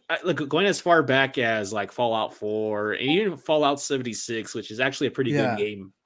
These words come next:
Speaker 1: now. Now it's actually
Speaker 2: Right.
Speaker 1: pretty <laughs> good. Not
Speaker 2: But
Speaker 1: at launch.
Speaker 2: they can't, they can't have that happen again, where
Speaker 1: Yeah,
Speaker 2: it's
Speaker 1: they can't
Speaker 2: like,
Speaker 1: afford to have that,
Speaker 2: "Oh,
Speaker 1: but, like,
Speaker 2: yeah." <laughs>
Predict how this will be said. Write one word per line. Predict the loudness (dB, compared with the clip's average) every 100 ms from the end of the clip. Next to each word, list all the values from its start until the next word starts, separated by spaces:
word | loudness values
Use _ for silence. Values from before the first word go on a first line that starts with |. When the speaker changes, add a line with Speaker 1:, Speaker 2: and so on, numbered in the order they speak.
| _ -12
Speaker 1:
now. | -6 -2 0 0 -2 -6 -8
Now | -2 0
it's | 2 2
actually | 2 2 2
Speaker 2:
Right. |
Speaker 1:
pretty | 4 2
<laughs> | 2 0 4
good. | 6 6 0 -6
Not | -2 0 2
Speaker 2:
But | 8 10
Speaker 1:
at | 10
launch. | 6 2 2 -2 4
Speaker 2:
they | 6
can't, | 8 8 6 6
they | 4 4
can't | 4 4
have | 4 6
that | 4 4
happen | 2 0 -6
again, | -6 -6 4
where | 8
Speaker 1:
Yeah, | 8
Speaker 2:
it's |
Speaker 1:
they | 8
can't | 6 4
Speaker 2:
like, |
Speaker 1:
afford | 4 6
to | 6
have | 6 6 4
that, | 4 4
Speaker 2:
"Oh, | 4
Speaker 1:
but, | 4
like, | 6 4 2
Speaker 2:
yeah." | -2
<laughs> | -4